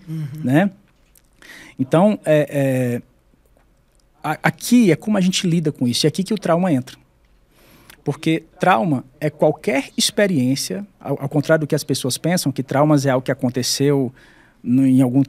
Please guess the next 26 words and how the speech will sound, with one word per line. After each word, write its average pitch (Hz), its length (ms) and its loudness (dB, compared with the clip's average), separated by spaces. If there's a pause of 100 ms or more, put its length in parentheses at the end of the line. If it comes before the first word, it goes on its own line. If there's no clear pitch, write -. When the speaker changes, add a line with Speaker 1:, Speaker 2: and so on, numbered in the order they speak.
(120)
Speaker 2:
época 139 300 -4
da 131 100 -2
vida 180 340 0
e 156 100 4
aquilo 151 280 0
me 147 80 4
marcou 175 520 0
e 180 80 0
agora 160 300 2
eu 170 40 -2
tenho 170 400 -4 (100)
problema, 170 520 2
tabu 156 360 0
em 190 60 2
falar 160 260 -2
daquilo 160 360 -4
porque 165 240 -6
aquilo 160 280 -4
mexe 147 220 0
comigo. 123 300 0
Não, 156 300 4
não 147 140 2
é 160 60 2
só 180 180 0
isso. 160 280 -4
Speaker 1:
Uhum, 170 60 -14